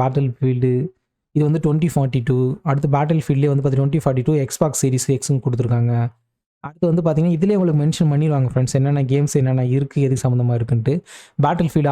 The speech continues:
Online நல்ல கேமு, Battlefield five, Battlefield-ல எல்லாமே நல்லா இருக்கும். இதுல முக்கியமான கேம்ஸ் வந்து பாருங்க, Black-லாம் இருக்கு பாருங்க. Black வந்து பி எஸ் டூல ஃபேமஸான கேமு, Black இருக்கு. அடுத்து வந்து இந்த Burnout Paradise Remastered, இது நல்ல கேம் தான். Crysis நல்ல கேமுங்க அது. எனக்கு தெரிஞ்ச கேம் மட்டும் தான். Crysis டூ இருக்கு, Crysis த்ரீ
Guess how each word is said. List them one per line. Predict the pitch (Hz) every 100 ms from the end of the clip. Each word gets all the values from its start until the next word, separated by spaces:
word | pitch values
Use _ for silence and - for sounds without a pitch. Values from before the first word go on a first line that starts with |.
| 131
Online | 143 139 131
நல்ல | 131 123
கேமு, | 127 135
Battlefield | 131 139 135 139 123 -
five, | 131 135 131
Battlefield-ல | 202 226 190 156 175
எல்லாமே | 135 135 139
நல்லா | 123 117
இருக்கும். | 117 _ _ _
இதுல | 143 139
முக்கியமான | 147 202 196 180
கேம்ஸ் | 156 147
வந்து | 143
பாருங்க, | 139 135 123
Black-லாம் | 135 175 175 151
இருக்கு | 127 123
பாருங்க. | 120 120 120
Black | 139 156
வந்து | 156 151
பி | 151
எஸ் | 156
டூல | 147 151
ஃபேமஸான | 139 139 143 143 135
கேமு, | 120 117 120 131 131
Black | 127 143 131
இருக்கு. | 117 127 120 139 -
அடுத்து | 147 -
வந்து | 156 147 139
இந்த | 135 139
Burnout | 147 151 135
Paradise | 220 139 135 127 131 127
Remastered, | 139 131 131 120 123 123 139
இது | 147
நல்ல | 139 135
கேம் | 127 120 117
தான். | 120 - -
Crysis | 147 - 175 147
நல்ல | 131 123
கேமுங்க | 127 120 117
அது. | 127 202 - _ _ _ -
எனக்கு | 147 143
தெரிஞ்ச | 165 180
கேம் | 170
மட்டும் | 156 143
தான். | 139
Crysis | 143 156 139 -
டூ | 151
இருக்கு, | 139 123 135
Crysis | 135 143 135
த்ரீ | 135